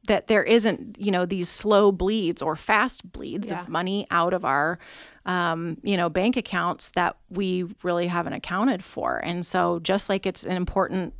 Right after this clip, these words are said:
Speaker 1: discipline to budget your finances, we have to budget our time.
Speaker 2: Mm-hmm.
Speaker 1: Um, this isn't meant to be kind of legalistic, but,
Speaker 2: Right.
Speaker 1: um, but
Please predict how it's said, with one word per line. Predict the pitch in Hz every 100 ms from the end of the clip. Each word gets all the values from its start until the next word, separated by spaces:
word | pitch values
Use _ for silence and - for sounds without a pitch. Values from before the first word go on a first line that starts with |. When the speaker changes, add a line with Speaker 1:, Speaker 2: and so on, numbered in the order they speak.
| - 175
Speaker 1:
discipline | 185 185 - 175 175 165
to | 180 156 165 - - - - -
budget | 180 185 117
your | -
finances, | - - - 165 196 196
we | 208
have | 202
to | 196
budget | 190 180 190
our | 190
time. | - 175 180 233 - - 165 - - -
Speaker 2:
Mm-hmm. | 214
Speaker 1:
Um, | 196 190 180 170 170 175 - _ _ _ - -
this | 247 254
isn't | 214 220
meant | 202 196 -
to | 190
be | 175 170 170 -
kind | 220 175
of | 156
legalistic, | 190 185 180 135 185 339 - 135 151 226 -
but, | 202 202 202 180 - 202 - - - -
Speaker 2:
Right. | 196 185 180 180
Speaker 1:
um, | 175 170 - _ _ _ 220
but | 185 214 196 -